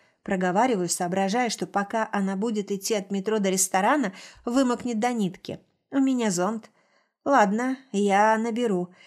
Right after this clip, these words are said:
Поднимаюсь на ноги и иду из комнаты. Выхожу в прихожую, дёргаю на себя дверь ванной. «Филипп!» догоняет в спину. «Ты куда?»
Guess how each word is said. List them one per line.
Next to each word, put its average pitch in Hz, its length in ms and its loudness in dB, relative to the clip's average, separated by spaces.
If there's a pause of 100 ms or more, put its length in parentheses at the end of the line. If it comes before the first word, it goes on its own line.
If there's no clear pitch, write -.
(180)
Поднимаюсь 196 600 0
на 262 140 0
ноги 208 260 0
и 208 240 -4
иду 208 160 -2
из 220 160 -4
комнаты. 165 600 -8 (420)
Выхожу 226 420 2
в - 80 -14
прихожую, 233 580 0
дёргаю 214 440 0
на 185 100 -2
себя 208 320 -2
дверь 202 260 -2
ванной. 165 460 -4 (440)
«Филипп!» 349 580 6 (320)
догоняет 202 500 2
в - 80 -6
спину. 214 380 -2
«Ты 311 80 -2
куда?» 311 480 2